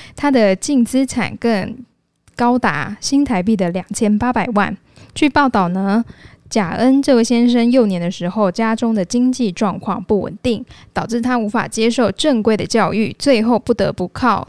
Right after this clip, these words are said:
乞讨谋生。通常呢，他在孟买的繁华地段行乞，在人来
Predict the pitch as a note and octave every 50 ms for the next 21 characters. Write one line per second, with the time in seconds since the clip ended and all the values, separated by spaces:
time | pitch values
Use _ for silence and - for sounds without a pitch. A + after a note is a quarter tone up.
0 | _ _ - - - F#3 F3 G#3 A3+ - C4 A3+ E3 - E3+ E3+ E3+ F3+ G3+ -
1 | - B3+ B3+ C4 C4+ - - - - - - - D#4+ E4 F4 - D4 A#3+ A3 A3
2 | A3 A3 A3 A3+ A#3+ A#3 A3 A#3+ A#3 G#3 G#3 G#3+ A#3+ C4+ B3 G#3+ G3 F3+ E3+ -
3 | A#3+ F3+ F3 - - - - F#3+ E3+ E3 F#3+ A3+ A3+ - A#3+ G3 E3+ F3+ - C4
4 | B3 A3 F#3 - A#3+ A3+ F#3+ F3+ - - F#3+ F3 F#3+ G#3 - - A3 - - -
5 | - - - - - - - A#3 A3 G#3 G3+ F#3 F3+ F3+ F#3 F#3 G#3+ A#3+ B3 A#3
6 | G3 F#3